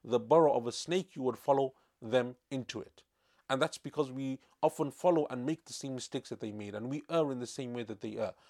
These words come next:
What is the difference, therefore, that we should have? Why shouldn't we dis-, split and disunite? Because we understand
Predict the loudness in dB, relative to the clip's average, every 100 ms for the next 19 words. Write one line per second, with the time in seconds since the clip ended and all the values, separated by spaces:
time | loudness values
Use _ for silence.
0 | _ _ 2 6 6 4 -2 -2 -4 -4
1 | -2 0 0 0 -6 -4 -6 -6 -6 0
2 | 0 4 2 2 -2 -6 -4 -6 -6 -8
3 | -10 -4 -4 -4 -20 -12 -4 -2 -2 -6
4 | -4 -2 -2 -2 -10 _ _ _ -8 2
5 | 2 4 2 0 -2 -4 0 0 0 -2